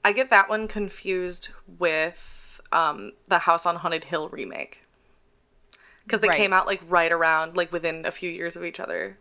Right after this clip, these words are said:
Speaker 1: which I really
Speaker 2: Well
Speaker 1: like. I like the House on Haunted Hill remake.
Speaker 2: But it's
Speaker 1: That one's fun.
Speaker 2: I mean, but it's, again, it makes sense. It's, it's haunted in hills.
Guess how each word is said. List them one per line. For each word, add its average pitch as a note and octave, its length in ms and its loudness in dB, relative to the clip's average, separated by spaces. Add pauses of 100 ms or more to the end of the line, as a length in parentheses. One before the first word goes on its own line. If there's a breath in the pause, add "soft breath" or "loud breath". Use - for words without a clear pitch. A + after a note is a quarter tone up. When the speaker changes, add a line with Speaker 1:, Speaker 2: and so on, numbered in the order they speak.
(160)
Speaker 1:
which A3+ 180 4
I F4 60 10
really D4+ 260 0
Speaker 2:
Well G3+ 160 2
Speaker 1:
like. - 120 -6
I G#3 100 4
like A3 200 2
the F#3+ 80 6
House D#3+ 220 2
on D#3+ 100 -2
Haunted D3+ 220 0
Hill E3 180 -2
remake. - 500 -8 (360 loud breath)
Speaker 2:
But B3+ 80 0
it's B3+ 100 -6
Speaker 1:
That F3 80 -2
one's E3+ 180 -4
fun. - 320 -4 (460)
Speaker 2:
I - 40 -6
mean, B3 180 2
but A#3+ 180 -4
it's, A#3+ 180 -6
again, A#3 320 0
it F#3 140 -2
makes G#3+ 260 -4
sense. A3 300 -2
It's, F3+ 300 -10
it's - 260 -12 (120)
haunted A3+ 360 -2
in E3+ 120 -6
hills. E3 400 -6